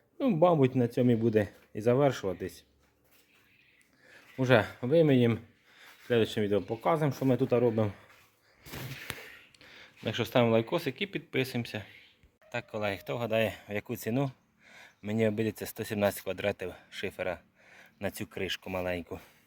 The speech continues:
Якщо пишіть, вгадайте.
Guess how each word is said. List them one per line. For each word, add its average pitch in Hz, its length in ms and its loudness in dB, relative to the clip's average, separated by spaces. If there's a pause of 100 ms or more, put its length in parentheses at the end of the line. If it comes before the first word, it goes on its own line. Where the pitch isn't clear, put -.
(760)
Якщо 104 260 -8
пишіть, - 540 -6 (920)
вгадайте. 101 560 0